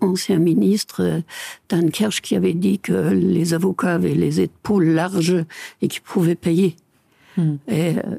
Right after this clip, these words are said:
Speaker 1: lorsque, euh, il, on lui a répondu que le salaire médian d'un avocat était de cinq mille cinq cents euros. Vous avez ceux qui gagnent beaucoup,
Speaker 2: Hmm.
Speaker 1: mais vous avez aussi ceux qui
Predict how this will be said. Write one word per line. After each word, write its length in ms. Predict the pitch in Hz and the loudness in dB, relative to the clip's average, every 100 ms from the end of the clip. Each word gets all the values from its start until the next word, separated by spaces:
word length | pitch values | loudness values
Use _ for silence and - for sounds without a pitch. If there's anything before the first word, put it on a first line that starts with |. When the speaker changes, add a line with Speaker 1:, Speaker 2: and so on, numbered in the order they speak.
| 269 | -4
Speaker 1:
lorsque, 360 | - - - | -6 -6 -4
euh, 400 | 170 165 - 165 - | -2 0 0 0 0
il, 380 | 190 180 185 196 - - | 0 0 0 0 -4 -6
on 140 | 190 165 | 0 2
lui 240 | 170 180 | 2 2
a 80 | 160 | 2
répondu 640 | 185 190 202 185 196 214 | 0 0 2 4 4 0
que 140 | - 185 | 0 -2
le 160 | 170 | -2
salaire 340 | 160 170 180 170 | -2 -2 -2 2
médian 500 | 190 175 190 170 190 | 2 4 2 2 2
d'un 180 | 185 160 | 2 2
avocat 460 | 165 165 170 196 190 - - - | 2 0 -2 -2 -4 -8 -20 -6
était 200 | 208 - | -4 -2
de 120 | 196 196 | 0 0
cinq 320 | - 175 - | 0 0 2
mille 180 | 175 190 | 0 0
cinq 260 | 247 240 | 0 0
cents 220 | - 147 156 | 0 -2 -2
euros. 220 | - - _ _ _ _ _ _ _ _ _ _ _ _ _ _ _ _ _ _ _ _ _ _ _ _ _ _ _ - | -4 -6 _ _ _ _ _ _ _ _ _ _ _ _ _ _ _ _ _ _ _ _ _ _ _ _ _ _ _ -2
Vous 140 | 160 | 0
avez 220 | 170 180 | 2 0
ceux 200 | 165 214 | 0 0
qui 160 | 165 - | 0 0
gagnent 260 | 170 160 160 | 0 2 2
beaucoup, 380 | - - - - _ - | -2 -2 -2 -2 _ -6
Speaker 2:
Hmm. 180 | 175 151 156 _ | -2 -2 -6 _
Speaker 1:
mais 120 | 226 156 | 0 2
vous 260 | 185 156 | 2 2
avez 180 | 165 175 | 2 2
aussi 500 | 160 180 - 262 262 - | 2 2 2 2 2 -2
ceux 300 | - - 214 | -10 -2 0
qui 280 | 190 - | -2 -8